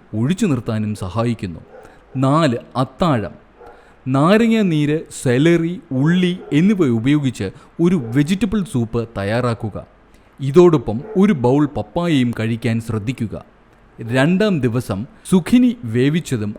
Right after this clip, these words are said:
അല്പം പപ്പായയും അത്താഴത്തിനായി ഉപയോഗിക്കാം. നിങ്ങൾ ശ്രദ്ധിക്കാൻ, അമിതവണ്ണം കുറയ്ക്കുന്ന കാര്യത്തിൽ കൊഴുപ്പ് ആഗിരണം ചെയ്യുന്നതിൽ നിന്ന് ശരീരത്തെ തടയാൻ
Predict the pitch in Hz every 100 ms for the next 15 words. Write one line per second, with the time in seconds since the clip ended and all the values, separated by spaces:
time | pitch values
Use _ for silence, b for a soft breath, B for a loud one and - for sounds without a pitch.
0 | - 113 127 165 131 107 - 135 127 127
1 | 135 - 101 - 120 123 123 123 165 254
2 | - - 107 113 101 98 - 80 - _
3 | _ _ _ _ _ b b b 247 247
4 | 151 135 123 - 95 78 - _ _ _
5 | _ - 147 180 240 220 127 131 160 151
6 | 120 120 139 127 110 131 127 104 110 _
7 | - 190 220 269 - 202 - 101 113 151
8 | 175 180 170 - 120 135 135 127 120 110
9 | 107 107 - b b b - 117 123 190
10 | 190 170 131 104 107 101 92